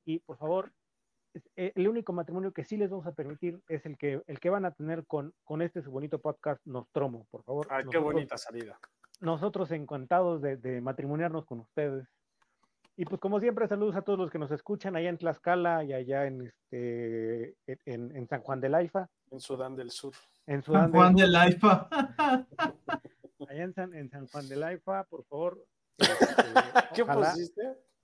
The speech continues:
Speaker 1: ya lleguen. ¿Qué pusiste? No sé, no alcancé a ver.
Speaker 2: <laughs>
Speaker 1: Se pasan. Saludos enormes,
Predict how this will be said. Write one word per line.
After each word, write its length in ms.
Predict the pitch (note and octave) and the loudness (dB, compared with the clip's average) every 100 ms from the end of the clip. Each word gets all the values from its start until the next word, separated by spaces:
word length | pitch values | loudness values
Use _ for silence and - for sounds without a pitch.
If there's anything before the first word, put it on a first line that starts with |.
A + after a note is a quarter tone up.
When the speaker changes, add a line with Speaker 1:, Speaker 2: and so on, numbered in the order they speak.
| _ _ _ - G3+ A3 G3 | _ _ _ -18 -10 -6 -4
Speaker 1:
ya 140 | E3+ D#3+ | 4 6
lleguen. 560 | F3 D#3+ - D#3+ - - | 6 4 0 -10 -10 -8
¿Qué 120 | F3+ | -6
pusiste? 360 | F#3 E3 D#3+ E3 | -6 -10 -10 -8
No 120 | D#3 | -8
sé, 100 | D3+ | -8
no 180 | C#3+ D3 | -6 -6
alcancé 260 | D3 C3 | -6 -8
a 40 | B2 | -8
ver. 140 | A2+ _ _ _ _ _ | -12 _ _ _ _ _
Speaker 2:
<laughs> 2250 | - C5 - F3+ - F3+ - - D#3 D#3 - D3+ - C#3+ D3+ C#3+ D3 - - - - - - | -12 -8 0 0 2 0 0 -6 -6 -6 -6 -6 -6 -8 -6 -10 -10 -12 -14 -20 -20 -16 -6
Speaker 1:
Se 100 | B2 | -2
pasan. 400 | C#3+ C#3+ B2 A2+ _ _ _ _ - | 2 0 0 -10 _ _ _ _ -6
Saludos 280 | - F3+ A3+ | 2 4 4
enormes, 480 | G3 G3+ G#3 G3+ F#3+ | 2 0 0 0 -2